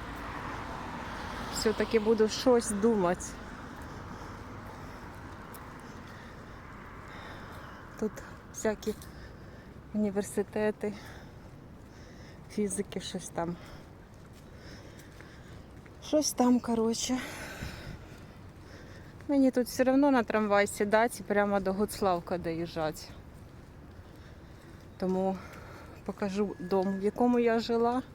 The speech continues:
Там він за, за цим будинком по ту сторону. Фух,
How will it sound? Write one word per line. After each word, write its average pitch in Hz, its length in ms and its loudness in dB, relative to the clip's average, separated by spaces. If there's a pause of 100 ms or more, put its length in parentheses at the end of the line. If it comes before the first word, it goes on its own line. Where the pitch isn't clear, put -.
(1600)
Там 220 220 2
він 196 220 0
за, 214 140 4 (180)
за 208 220 2
цим 190 320 2 (500)
будинком 185 640 0 (1120)
по 202 80 -2
ту 202 160 -2
сторону. 196 680 4 (2250)
Фух, 359 360 6